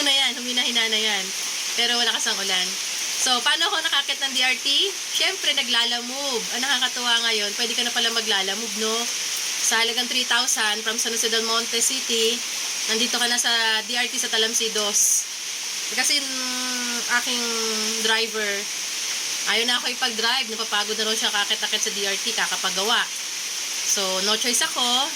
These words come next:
dahil kailangan ko mag-akit ng materials dito sa bundok.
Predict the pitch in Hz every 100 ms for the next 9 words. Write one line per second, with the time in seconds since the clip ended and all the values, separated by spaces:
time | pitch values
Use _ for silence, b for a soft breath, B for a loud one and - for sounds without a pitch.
0 | 214 208 208 214 208 254 233 190 214 202
1 | 226 226 240 269 233 208 240 - 220 214
2 | 233 220 320 233 240